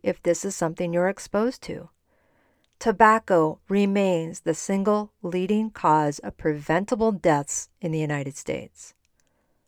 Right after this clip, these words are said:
So what I would recommend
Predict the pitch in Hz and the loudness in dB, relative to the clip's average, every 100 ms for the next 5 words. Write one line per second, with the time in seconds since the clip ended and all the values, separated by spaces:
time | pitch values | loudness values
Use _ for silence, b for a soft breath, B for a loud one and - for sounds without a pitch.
0 | _ _ _ _ _ _ _ _ - 240 | _ _ _ _ _ _ _ _ 4 4
1 | 208 190 190 220 349 370 - 208 214 196 | 2 -4 4 6 6 2 -2 2 4 4
2 | 170 175 170 170 156 139 139 | 4 4 2 0 -2 -4 -6